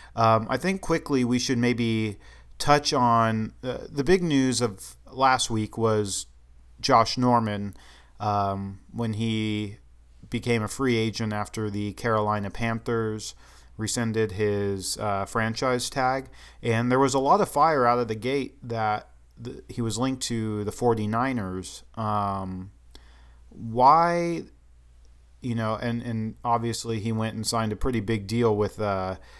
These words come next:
with the Redskins, but, but Hinch, why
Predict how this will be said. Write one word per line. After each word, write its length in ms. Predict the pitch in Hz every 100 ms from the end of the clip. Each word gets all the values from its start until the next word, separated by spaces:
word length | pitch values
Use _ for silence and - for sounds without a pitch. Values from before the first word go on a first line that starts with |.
| - - - - -
with 200 | 113 110
the 80 | 110
Redskins, 720 | 120 156 - - 107 104 98
but, 340 | 113 110 - -
but 160 | 120
Hinch, 420 | 117 151 123 - - -
why 640 | 120 127 147 190 196 180